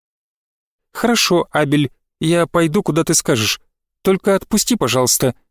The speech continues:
Рикка обхватила меня одной рукой за шею и задрыгала ногами, пытаясь заставить вернуть ей вертикальное положение. "Здесь же не твоя комната,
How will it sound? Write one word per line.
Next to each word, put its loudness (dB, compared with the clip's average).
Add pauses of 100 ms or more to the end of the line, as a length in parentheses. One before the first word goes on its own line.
(260)
Рикка 0
обхватила 0
меня 2
одной 0
рукой 2
за 2
шею 2
и -2
задрыгала 2
ногами, 2
пытаясь 0
заставить 0
вернуть 0
ей 2
вертикальное 0
положение. 0 (580)
"Здесь 0
же 2
не 2
твоя 0
комната, -2